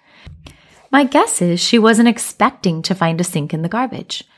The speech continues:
But just being willing to keep her mind open, she was able to find possibilities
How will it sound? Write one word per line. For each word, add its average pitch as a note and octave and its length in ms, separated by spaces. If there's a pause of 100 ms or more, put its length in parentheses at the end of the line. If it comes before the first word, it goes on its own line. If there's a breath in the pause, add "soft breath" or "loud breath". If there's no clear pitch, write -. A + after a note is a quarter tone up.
(420 soft breath)
But B3+ 200
just - 640
being G3 340
willing E3+ 380
to - 140
keep F#3+ 220
her F3 100
mind E3 400
open, G3+ 380
she A3+ 180
was F3 260
able F3+ 260
to B3 120
find E3 420
possibilities E3 1080